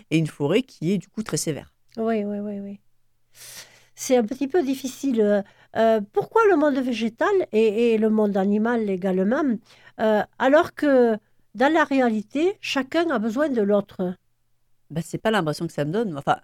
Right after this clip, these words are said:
Speaker 1: en, en tout cas, sur le monde d'aujourd'hui, on n'a pas l'impression que, euh,
Speaker 2: C'est l'impression qu'on n'a plus,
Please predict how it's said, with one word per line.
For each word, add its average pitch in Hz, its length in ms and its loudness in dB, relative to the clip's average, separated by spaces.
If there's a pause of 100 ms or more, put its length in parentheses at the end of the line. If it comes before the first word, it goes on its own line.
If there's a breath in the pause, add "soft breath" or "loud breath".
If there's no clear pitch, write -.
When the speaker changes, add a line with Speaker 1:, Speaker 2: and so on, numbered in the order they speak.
(100)
Speaker 1:
en, - 240 -4
en 147 80 -2
tout - 120 -12
cas, 233 120 0
sur 180 180 0
le 151 80 2
monde 175 260 0
d'aujourd'hui, 151 540 -2
on 214 80 -2
n'a 147 100 0
pas 190 120 2
l'impression 165 420 -2
que, - 140 -6
euh, 160 340 0
Speaker 2:
C'est - 260 -2
l'impression 277 560 2
qu'on 262 140 0
n'a 226 140 2
plus, 320 540 0